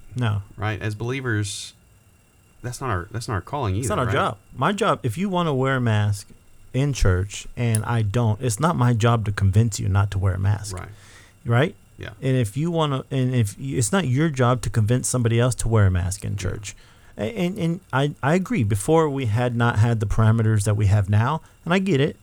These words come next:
Speaker 1: you know,
Speaker 2: Yeah.
Speaker 1: but now we do.
Speaker 2: Yeah.
Speaker 1: And now we're trying to leave there to be no excuse that we can all together live in Christ-centered community safely
Speaker 2: Yeah.
Speaker 1: and, uh, and, uh, and, and, you know,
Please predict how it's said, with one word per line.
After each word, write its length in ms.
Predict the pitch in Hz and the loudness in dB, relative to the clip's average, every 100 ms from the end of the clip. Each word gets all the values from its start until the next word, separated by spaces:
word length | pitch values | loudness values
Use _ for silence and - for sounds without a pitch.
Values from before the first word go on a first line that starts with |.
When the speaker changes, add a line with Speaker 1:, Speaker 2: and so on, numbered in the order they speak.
| - | -12
Speaker 1:
you 120 | - 135 | -2 2
know, 140 | 143 | 2
Speaker 2:
Yeah. 40 | 85 - | 0 0
Speaker 1:
but 120 | 160 | 2
now 180 | 175 127 | 4 2
we 100 | 104 | 0
do. 200 | 95 101 - - - | -2 -10 -18 -20 -12
Speaker 2:
Yeah. 120 | 90 - | -10 -4
Speaker 1:
And 300 | 131 135 139 | 0 0 0
now 340 | 143 143 165 170 | 0 4 4 4
we're 200 | 135 160 | 4 0
trying 340 | - 156 147 | 0 -2 0
to 100 | 123 | 2
leave 480 | 113 113 127 135 120 | 2 2 2 0 0
there 220 | 113 117 110 | 4 4 4
to 180 | 104 104 | 0 0
be 100 | 107 | 2
no 280 | 110 123 131 | 4 4 2
excuse 640 | 123 - - 110 104 - - - - | -2 -6 -4 -4 -4 -8 -14 -20 -4
that 200 | 113 110 | 0 0
we 240 | 113 139 | 0 -2
can 240 | - - 117 - | -2 -2 -4 -2
all 360 | 123 135 143 127 | 0 2 2 0
together 580 | - 123 113 107 104 101 - | -2 -2 0 2 0 -2 -6
live 340 | 117 120 135 131 | -2 4 4 2
in 100 | 131 | -2
Christ-centered 640 | - 117 113 - 117 110 | 0 2 2 2 0 -2
community 440 | - 117 110 98 | -2 -2 0 0
safely 760 | 104 - 202 214 - 104 107 110 101 | 0 0 0 0 -2 -4 -4 -4 -6
Speaker 2:
Yeah. 100 | 87 - - | -10 -12 -8
Speaker 1:
and, 340 | 127 127 123 | -2 0 0
uh, 40 | - | -4
and, 540 | - - 131 123 120 - | -8 -6 -4 -2 -4 -6
uh, 460 | - 117 107 104 104 - - | -4 -2 0 0 -2 -8 -6
and, 240 | 135 131 | -4 -4
and, 380 | - 131 123 120 | -4 -2 0 -2
you 120 | 147 139 | -2 0
know, 240 | 117 101 | 2 0